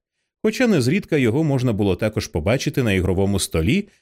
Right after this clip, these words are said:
із закінченою чи недовершеною головоломкою під ним,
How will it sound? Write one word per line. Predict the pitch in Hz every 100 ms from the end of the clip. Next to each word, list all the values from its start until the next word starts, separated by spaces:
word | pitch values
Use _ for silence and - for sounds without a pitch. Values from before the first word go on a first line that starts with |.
| _ -
із | 240
закінченою | 196 170 - 196 190 190 180 175
чи | 170 - 214
недовершеною | 170 156 147 107 156 - 147 139 113
головоломкою | 104 90 82 123 185 - 160 151
під | 208
ним, | 165 82 62